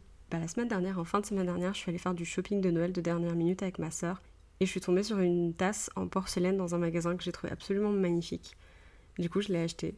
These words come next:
C'était mon cadeau de Noël de moi à moi, on va dire. Et donc là, je me suis préparé une petite infusion. Alors celle-ci est aux amandes et à la vanille, je crois. Elle vient du Palais d'été. En fait, je l'ai découverte il y a quelques mois parce qu'une copine m'en avait donné un échantillon, euh, dans un petit cadeau qu'elle m'avait fait.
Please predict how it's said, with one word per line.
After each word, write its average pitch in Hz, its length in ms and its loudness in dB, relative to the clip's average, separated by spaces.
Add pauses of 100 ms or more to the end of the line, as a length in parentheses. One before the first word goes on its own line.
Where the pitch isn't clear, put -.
(140)
C'était 180 240 -4
mon 160 260 0
cadeau 175 280 2
de 170 40 -2
Noël 175 200 0
de 180 100 -2
moi 170 220 0
à 165 40 -2
moi, 160 300 -4
on 185 80 -4
va 170 140 -4
dire. 175 260 -4 (360)
Et - 40 2
donc 175 160 4
là, 180 120 4
je 185 60 2
me 185 60 2
suis - 120 -8
préparé 180 340 -2
une 175 160 2
petite - 320 -4
infusion. 185 640 0 (540)
Alors 180 100 -6
celle-ci 180 300 -2
est 220 140 -2
aux 165 240 0
amandes 180 300 4
et 208 60 0
à 180 60 2
la 160 100 0
vanille, 180 480 2
je 170 80 -2
crois. 180 320 -4 (480)
Elle 185 120 4
vient 175 140 2
du 165 200 0
Palais 185 240 2
d'été. 180 360 0 (360)
En 185 60 2
fait, 190 100 4
je 202 80 0
l'ai 202 60 2
découverte 190 360 2
il 202 60 -2
y - 20 2
a - 20 -2
quelques 190 260 0
mois 190 160 2
parce 214 160 0
qu'une 175 120 0
copine 190 380 2
m'en 202 140 4
avait 175 180 2
donné 180 220 2
un 185 140 4
échantillon, 185 640 0
euh, 180 120 2
dans 165 180 -2
un 156 60 0
petit 185 180 -6
cadeau 190 180 4
qu'elle 190 160 -2
m'avait 170 240 2
fait. 185 240 -6